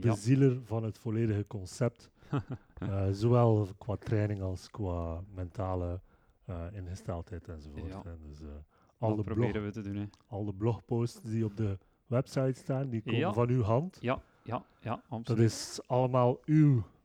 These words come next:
Speaker 1: brein die aan het werken is en die op papier wordt
Speaker 2: Ja,
Speaker 1: gezet, hè.
Speaker 2: dat overuren werkt soms, ja.
Speaker 1: <laughs>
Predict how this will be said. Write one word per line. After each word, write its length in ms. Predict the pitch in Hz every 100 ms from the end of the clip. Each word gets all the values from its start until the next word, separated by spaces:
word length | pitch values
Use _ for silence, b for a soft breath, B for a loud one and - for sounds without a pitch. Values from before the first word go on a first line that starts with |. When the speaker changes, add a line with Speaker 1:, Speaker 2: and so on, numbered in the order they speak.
| -
Speaker 1:
brein 480 | 113 110 117 127 156
die 140 | 147
aan 80 | 135
het 80 | 120
werken 340 | 135 143 139
is 140 | 147
en 120 | 135 127
die 140 | 127
op 60 | 120
papier 400 | 117 - 143 131
wordt 160 | 135
Speaker 2:
Ja, 200 | 131 143
Speaker 1:
gezet, 240 | 131 - -
hè. 180 | 123 143
Speaker 2:
dat 180 | 135
overuren 440 | 135 131 139 151 151
werkt 260 | 156 156
soms, 320 | - 175 180 -
ja. 180 | 127 - - -
Speaker 1:
<laughs> 760 | 143 - 135 - - - -